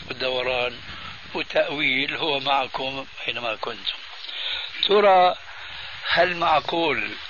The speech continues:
أقول معقول قبل أن أقول مشروع، هل معقول واحد يسأل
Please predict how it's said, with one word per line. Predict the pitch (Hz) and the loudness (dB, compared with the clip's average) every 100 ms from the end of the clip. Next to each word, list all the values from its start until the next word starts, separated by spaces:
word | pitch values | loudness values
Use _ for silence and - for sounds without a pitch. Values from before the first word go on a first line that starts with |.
| - - - - | -12 -12 -12 -2
أقول | 143 - 175 170 | -2 0 0 2
معقول | 151 156 - 190 170 156 185 - - | 2 2 2 2 4 2 -2 -6 2
قبل | 180 170 160 | 4 4 2
أن | 156 | 2
أقول | 147 - 160 139 | 0 0 -2 0
مشروع، | 139 - 131 135 117 - - - - - - - - - - - | 0 2 2 0 0 -4 -12 -14 -14 -12 -10 -10 -10 -10 -12 -4
هل | - 175 | 0 2
معقول | 165 170 151 - 165 151 | 2 2 2 0 -2 0
واحد | 135 147 147 131 120 - 147 | 2 4 4 0 -4 -8 -4
يسأل | 151 - - 131 113 | 0 0 0 -4 -4